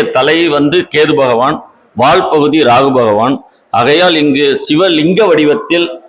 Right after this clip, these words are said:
பானமாக அமைந்துள்ளது. இங்கு, ஆஹ், உடல் பகுதி ஆவடையாறில் சுற்றி தண்ணீர் ஊற்றும் இடத்தில் வால் பகுதி அமைந்துள்ளது. அதை நாம் அபிஷேகத்தின் போது அதை நாம் தரிசிக்கலாம். ஆகையால் இங்கு சுவாமி லிங்க வடிவத்தில் கேது பகவான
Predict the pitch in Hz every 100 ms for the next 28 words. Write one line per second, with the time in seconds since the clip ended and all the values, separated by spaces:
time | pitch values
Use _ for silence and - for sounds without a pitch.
0 | _ - 110 143 180 180 165 165 170 185
1 | 277 131 143 143 135 120 113 110 101 143
2 | - - _ _ _ - 120 110 127 180
3 | 190 175 165 160 160 131 165 175 170 156
4 | 143 135 - 123 - 175 170 135 165 196
5 | 180 165 160 147 139 131 131 160 127 131
6 | 156 - 131 123 143 170 - 120 131 117
7 | 104 104 156 - _ _ - 123 139 131
8 | 143 156 120 151 165 175 165 170 151 123
9 | 127 127 175 - - - - 113 123 123
10 | 123 113 117 - 120 107 113 135 - _
11 | _ _ - 117 131 147 180 180 127 131
12 | 120 - 143 175 165 131 156 180 160 135
13 | 127 - 165 - 160 165 160 139 139 135